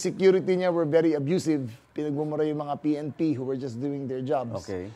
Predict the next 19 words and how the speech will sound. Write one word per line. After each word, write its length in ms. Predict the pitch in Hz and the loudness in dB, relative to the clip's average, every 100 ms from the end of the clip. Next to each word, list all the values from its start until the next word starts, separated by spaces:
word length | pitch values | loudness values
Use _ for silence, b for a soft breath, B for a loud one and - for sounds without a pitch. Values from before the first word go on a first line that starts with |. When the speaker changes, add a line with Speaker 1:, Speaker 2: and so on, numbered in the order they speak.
| - - | -18 -12
Speaker 1:
So, 180 | - | 0
nirelieve, 380 | 160 165 160 160 | 0 2 2 2
nirelieve 560 | 160 160 165 160 165 139 | 0 0 4 4 4 0
na 80 | 160 | 0
lahat 240 | 151 143 - | 0 0 0
sila. 320 | 160 135 117 | 0 0 -2
Pinalitan 480 | - 143 147 - 151 | -6 -6 -4 -4 -6
na 80 | 147 | -6
ng 140 | 147 | -8
mga 160 | 147 143 | -8 -6
organic 440 | 147 139 151 147 117 | -4 -2 -2 -4 -6
P 160 | 147 | -6
N 80 | 143 | -6
P 160 | 131 135 | -6 -8
personnel 480 | 127 143 135 120 123 - | -8 -8 -8 -10 -16 -10
Speaker 2:
Oho. 320 | 110 95 90 101 | -8 -8 -10 -12
Speaker 1:
para 240 | 139 139 135 131 123 123 | -8 -4 -4 -4 -8 -8
mas, 420 | 120 139 139 - - | -10 -10 -12 -12 -12
ano, 300 | 131 131 | -10 -10